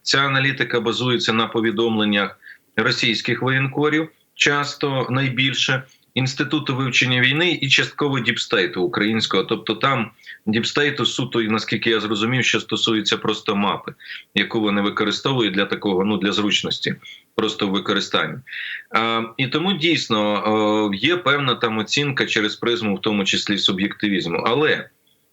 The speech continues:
ми розуміємо прекрасно, що у ворога є певні успіхи, тактичні на фронті. Я би, знаєте,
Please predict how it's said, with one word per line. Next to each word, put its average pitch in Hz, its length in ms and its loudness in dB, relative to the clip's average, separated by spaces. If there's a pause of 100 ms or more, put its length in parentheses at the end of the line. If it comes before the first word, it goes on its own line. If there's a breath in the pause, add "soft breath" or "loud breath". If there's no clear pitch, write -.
(140)
ми 110 260 2
розуміємо 170 420 2
прекрасно, 117 540 0
що 107 220 2
у 110 40 2
ворога 143 340 2
є 123 240 2
певні 117 440 0
успіхи, - 640 0 (340)
тактичні 120 600 0
на 110 120 2
фронті. 82 500 -4 (520 loud breath)
Я 143 300 2
би, 185 280 2
знаєте, 151 680 0